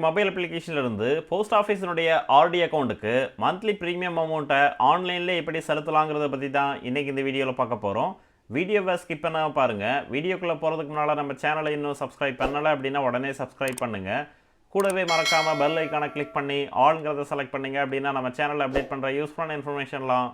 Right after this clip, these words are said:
உடனே உங்களுக்கு நோட்டிஃபிகேஷனா வரும். வாங்க வீடியோக்குள்ள போகலாம். ஃபர்ஸ்ட் உங்களுடைய மொபைல்ல இந்தியன் பேங்க் மொபைல் அப்ளிகேஷனை ஓப்பன் பண்ணுங்க.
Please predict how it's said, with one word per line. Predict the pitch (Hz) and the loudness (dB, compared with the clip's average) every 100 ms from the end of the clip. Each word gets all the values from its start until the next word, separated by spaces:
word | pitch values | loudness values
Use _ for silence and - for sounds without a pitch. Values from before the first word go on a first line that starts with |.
| - 110 | -4 -4
உடனே | 127 143 | -2 -2
உங்களுக்கு | 147 135 127 | -2 -2 -2
நோட்டிஃபிகேஷனா | 123 127 123 123 113 98 | -2 -4 -4 -4 -2 -2
வரும். | 104 165 - _ _ _ 98 | -2 -6 -10 _ _ _ 0
வாங்க | 131 160 160 | 2 2 0
வீடியோக்குள்ள | 147 147 143 143 127 | 0 -2 -2 -2 -2
போகலாம். | 139 139 135 123 85 - _ _ | 0 2 0 0 -6 -16 _ _
ஃபர்ஸ்ட் | 208 240 269 | 0 4 6
உங்களுடைய | 220 185 | 8 8
மொபைல்ல | 175 202 135 120 143 - | 8 8 8 6 6 6
இந்தியன் | 190 247 226 | 6 6 6
பேங்க் | 214 185 | 6 6
மொபைல் | 175 208 | 6 6
அப்ளிகேஷனை | 202 185 185 185 170 170 139 | 6 6 6 6 6 6 6
ஓப்பன் | 156 175 | 6 4
பண்ணுங்க. | 160 123 | 4 6